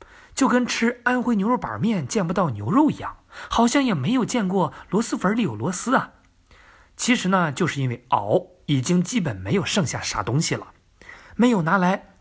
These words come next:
嘬的价值，所以呢，店家干脆直接就扔了。有些店家呢，会摆几个放到碗里，无非呢，是为了增加食欲的装饰而已。其实说到臭味儿，汤只是一小部分的贡献，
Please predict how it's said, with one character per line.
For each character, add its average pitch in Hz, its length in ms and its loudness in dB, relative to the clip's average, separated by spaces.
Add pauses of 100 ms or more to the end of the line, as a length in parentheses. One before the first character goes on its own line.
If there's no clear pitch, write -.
(140)
嘬 247 380 8
的 151 280 -4 (100)
价 208 240 2
值， 95 260 -14 (300)
所 160 180 2
以 151 80 2
呢， 127 180 0 (160)
店 160 200 2
家 160 160 2
干 202 220 0
脆 151 300 -2 (100)
直 151 180 0
接 214 240 -2
就 127 180 -6
扔 107 280 0
了。 - 240 -2 (680)
有 175 140 6
些 202 160 2
店 208 180 2
家 180 140 2
呢， 143 240 4
会 160 180 -2
摆 135 240 0
几 170 140 -8
个 120 80 -4
放 180 180 -2
到 135 100 -2
碗 95 260 -4
里， - 200 -6 (160)
无 190 120 2
非 240 140 0
呢， 185 280 -2
是 - 160 -4
为 156 120 0
了 104 100 -6
增 156 220 -2
加 175 260 0 (100)
食 - 300 -2
欲 180 100 -2
的 110 120 -4
装 180 280 -2
饰 - 160 -6
而 92 100 -8
已。 90 100 -14 (920)
其 220 180 4
实 202 260 2
说 196 140 0
到 196 100 4
臭 - 160 -10 (100)
味 101 60 -2
儿， 92 140 -8 (200)
汤 240 360 2
只 120 100 -6
是 165 160 -4
一 220 80 -2
小 90 260 -8
部 - 140 -10
分 139 160 -4
的 90 60 -10
贡 175 200 -2
献， - 280 -10